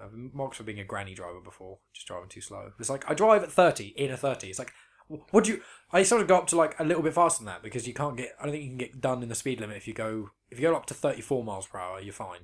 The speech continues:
But if you go past, if it's thirty-five or more, I think that's when it, um, you can get the penalty for it. But it's like, I don't drive like a granny. It's just half my friends drive about fifty in these sort of zones. It's like, no, <laughs> it's not, it's not you're driving normally and I'm a granny. It's like, there is a line.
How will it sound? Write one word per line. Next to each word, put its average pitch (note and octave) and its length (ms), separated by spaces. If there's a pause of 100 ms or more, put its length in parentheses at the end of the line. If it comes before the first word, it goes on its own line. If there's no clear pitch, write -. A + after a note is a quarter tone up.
But F#2+ 80
if F#2 100
you G2+ 60
go F#2+ 160 (100)
past, G2 340
if - 120
it's G#2+ 100
thirty-five A2+ 480
or G#2 60
more, A#2+ 320 (320)
I - 40
think A2 120
that's G2 120
when A2 140
it, G#2+ 160
um, G#2+ 380 (560)
you - 60
can B2 100
get A2+ 80
the A2 60
penalty A#2 300
for A#2+ 220
it. - 80 (640)
But C3 60
it's C3 100
like, C3+ 100
I - 300
don't F#3+ 100
drive B2+ 160
like G#2+ 100
a A2 40
granny. G#2+ 280
It's G2+ 100
just - 120
half C#3 180
my B2 60
friends A#2 260
drive A2+ 180
about A#2 180
fifty - 600
in G2 160
these F#2+ 160
sort A2+ 120
of G2+ 40
zones. F#2+ 220
It's - 80
like, C3 140
no, E3 300
<laughs> - 680
it's - 120
not, B3 220
it's E3+ 220
not B3 140
you're A#3+ 160
driving G3+ 260
normally F#3 240
and D#3 80
I'm D3+ 80
a C3+ 40
granny. A2+ 400
It's A2 180
like, A#2 240
there C#3+ 160
is D3 100
a D3 60
line. A#2+ 380